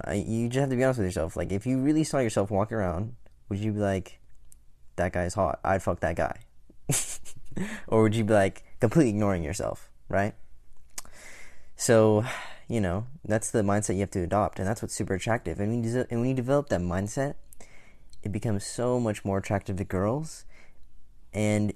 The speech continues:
you s-, you start noticing little things about yourself. You start walking with your head up,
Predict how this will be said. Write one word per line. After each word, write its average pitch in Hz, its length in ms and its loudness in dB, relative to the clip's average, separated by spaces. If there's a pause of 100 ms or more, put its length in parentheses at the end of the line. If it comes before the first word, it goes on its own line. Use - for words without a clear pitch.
you 104 120 -2
s-, - 200 -4
you 117 160 0
start 131 200 0
noticing 143 320 2
little 117 100 4
things 156 180 0
about 120 100 0
yourself. 87 280 -2
You 98 80 -2
start 92 400 2 (300)
walking 95 340 2
with 98 140 -2
your 87 80 -2
head 101 220 0
up, 101 300 -2